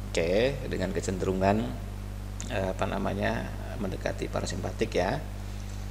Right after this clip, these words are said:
Ya, H R V trendnya ini kita bisa lihat juga.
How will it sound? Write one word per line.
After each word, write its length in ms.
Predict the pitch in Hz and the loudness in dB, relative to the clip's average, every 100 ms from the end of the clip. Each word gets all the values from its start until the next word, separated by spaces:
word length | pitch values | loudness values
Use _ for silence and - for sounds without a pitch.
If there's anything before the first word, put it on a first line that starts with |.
| - - - - - - | -6 -6 -6 -6 -6 -4
Ya, 560 | 82 87 98 101 92 85 - - - - - - - - | 0 6 8 8 8 4 -2 -6 -6 -6 -6 -6 -6 0
H 80 | 101 | 6
R 160 | 98 | 6
V 80 | 95 95 - | 6 4 6
trendnya 720 | 101 98 98 104 117 131 135 | 6 6 6 6 6 4 2
ini 80 | - | 2
kita 160 | - | 0
bisa 160 | 90 90 | 0 0
lihat 240 | - - | 0 0
juga. 320 | - - 92 | -2 -2 0